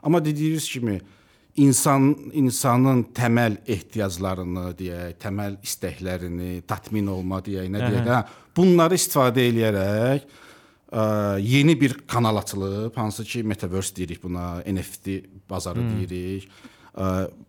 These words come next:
Speaker 1: o imkanlar yaradır ki, orada fə-, fərqli formalı bizneslər yaransın, fərqli formada, ə, hansısa şirkətlər pul qazansınlar. Onlardan biri də bizik də, yəni danmırıq ki,
Speaker 2: Hmm.
Speaker 1: biz bunu, biz belə xeyriyyə cəmiyyəti deyilik də. Yəni biz bunu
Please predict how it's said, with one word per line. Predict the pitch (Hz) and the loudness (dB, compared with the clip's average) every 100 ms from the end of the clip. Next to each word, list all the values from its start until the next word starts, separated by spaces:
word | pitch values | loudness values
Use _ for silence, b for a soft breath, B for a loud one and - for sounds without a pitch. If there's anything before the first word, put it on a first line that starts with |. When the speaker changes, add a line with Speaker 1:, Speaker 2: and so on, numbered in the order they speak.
| - - | -10 2
Speaker 1:
o | 175 170 - | 2 2 2
imkanlar | 139 117 120 117 123 117 | 2 4 4 4 4 2
yaradır | 107 101 95 104 | 2 2 0 -4
ki, | - 135 | -4 -6
orada | 120 101 104 - _ _ _ _ _ - _ _ _ - | -2 -4 -4 -10 _ _ _ _ _ -20 _ _ _ -20
fə-, | - 139 139 | -12 -8 -6
fərqli | - 156 165 | 0 0 2
formalı | 165 131 117 107 | 0 2 0 0
bizneslər | 101 120 135 143 151 143 | 0 2 2 2 2 4
yaransın, | 131 123 - 131 | 2 2 -2 -4
fərqli | 117 110 | -4 -4
formada, | 107 95 90 104 104 B B B _ - | -6 -6 -4 -6 -8 B B B _ -10
ə, | - - 95 87 | -8 0 2 4
hansısa | 113 - 104 - | 4 2 0 -4
şirkətlər | 92 90 113 | -6 -6 -8
pul | 101 | -8
qazansınlar. | 82 78 80 - 110 131 | -10 -12 -12 -6 -4 0
Onlardan | 127 123 135 | 2 4 4
biri | 127 110 | 2 0
də | 95 | -4
bizik | 82 78 | -8 -10
də, | 98 95 | -8 -6
yəni | |
danmırıq | 87 90 82 80 - | -6 -6 -8 -8 -8
ki, | 117 - | -8 -6
Speaker 2:
Hmm. | 113 | -2
Speaker 1:
biz | 113 | 0
bunu, | 104 113 135 135 B B B | 0 2 2 0 B B B
biz | - 123 117 | -8 -6 -2
belə | 110 113 - | -2 -2 -4
xeyriyyə | 135 113 117 113 | -2 0 0 0
cəmiyyəti | 110 98 92 | 0 -2 -4
deyilik | 104 98 80 | -4 -4 -4
də. | - 87 104 | -10 -8 -4
Yəni | 117 101 98 | -2 -2 -2
biz | 123 120 - - | -2 -4 -6 -8
bunu | 104 120 | -6 -6